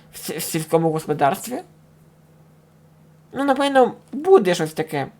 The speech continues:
Бо в кожному доповненні, ну, масштабному, є таке місце. Тим паче, це нове місто, нове містечко, нові,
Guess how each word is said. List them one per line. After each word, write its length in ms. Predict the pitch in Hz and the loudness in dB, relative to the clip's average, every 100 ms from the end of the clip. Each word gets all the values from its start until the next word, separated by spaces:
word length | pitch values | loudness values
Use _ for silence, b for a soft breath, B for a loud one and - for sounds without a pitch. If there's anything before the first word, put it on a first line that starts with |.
| - | -10
Бо 440 | 165 202 220 208 | 2 6 8 6
в 240 | - 190 - | 4 -6 -2
кожному 380 | 208 208 180 170 | 2 2 2 2
доповненні, 600 | 160 185 208 370 202 156 156 - | 2 2 -2 -2 0 -2 -2 -4
ну, 180 | 196 180 | -2 2
масштабному, 720 | 170 - 180 160 139 139 135 B B B | 0 2 4 4 0 -6 -8 B B B
є 160 | - 202 | -2 0
таке 260 | 214 180 170 | 0 -2 -2
місце. 440 | 156 151 - - - _ _ - | -2 -6 -12 -16 -18 _ _ -10
Тим 140 | 175 | -2
паче, 220 | 175 165 | 0 0
це 140 | 160 170 | -2 0
нове 260 | 170 165 | 4 4
місто, 580 | 160 170 254 - 214 233 - - | 2 0 -4 -4 -6 -6 -10 -6
нове 160 | 180 | -2
містечко, 720 | 165 165 - 202 - - 214 - - - | -2 -2 -4 -4 -4 -6 -8 -10 -18 -14
нові, 840 | 147 151 185 165 160 151 143 107 | -8 -4 -4 -2 -2 -2 -4 -6